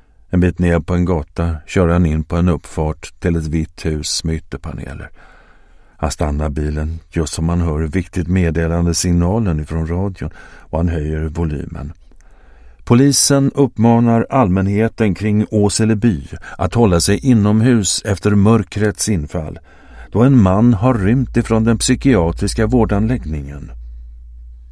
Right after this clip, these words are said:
Peter stänger likgiltigt av tändningen mitt i meningen innan han kliver ur bilen, sträcker på sig och tar ett djupt andetag. "Så frisk luft",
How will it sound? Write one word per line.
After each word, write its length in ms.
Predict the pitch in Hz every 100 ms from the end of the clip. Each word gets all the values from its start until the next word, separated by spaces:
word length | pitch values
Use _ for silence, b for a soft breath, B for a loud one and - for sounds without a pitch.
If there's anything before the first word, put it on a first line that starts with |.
| - -
Peter 380 | 73 65 69 67
stänger 440 | - - 90 71
likgiltigt 640 | 78 78 80 78 78 82 -
av 120 | 78
tändningen 640 | 78 95 78 78 78 90
mitt 220 | 101 - 82
i 40 |
meningen 440 | 78 82 69 85 - B B B B
innan 200 | 95 85
han 140 | 80
kliver 300 | 73 98 80
ur 240 | 90 73 80
bilen, 440 | 78 78 78 82 - b b b b b
sträcker 380 | - 90 - 85
på 200 | 92 87
sig 200 | - -
och 240 | - -
tar 160 | - 85
ett 180 | 82
djupt 220 | - - -
andetag. 500 | - - - - - - b b b b b b b b
"Så 180 | - 98
frisk 600 | - - 82 - - -
luft", 720 | 76 113 - - - -